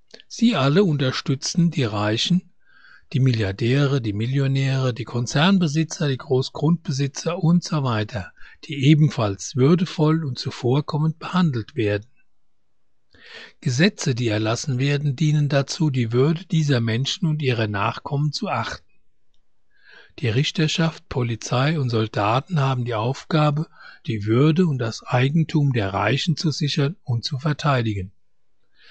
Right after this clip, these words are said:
In einer Offenbarung an Franz Schumi sagt Gott zu den Herrschenden, Zitat, "Ihr gebt Gesetze aus, stellt euch über das Gesetz, als wärt ihr sündenrein,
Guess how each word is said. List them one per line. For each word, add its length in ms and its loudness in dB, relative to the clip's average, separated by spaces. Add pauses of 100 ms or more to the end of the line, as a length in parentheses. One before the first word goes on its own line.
(460)
In 140 -2
einer 320 0
Offenbarung 720 0
an 140 -2
Franz 360 -2
Schumi 600 2
sagt 440 -4
Gott 280 -4
zu 140 -2
den 200 -2
Herrschenden, 760 -4 (380)
Zitat, 760 -4 (840)
"Ihr 180 0
gebt 340 0
Gesetze 520 -4
aus, 460 2 (140)
stellt 460 0
euch 240 -2
über 260 4
das 240 0
Gesetz, 560 -2
als 320 -4
wärt 240 0
ihr 80 0
sündenrein, 800 2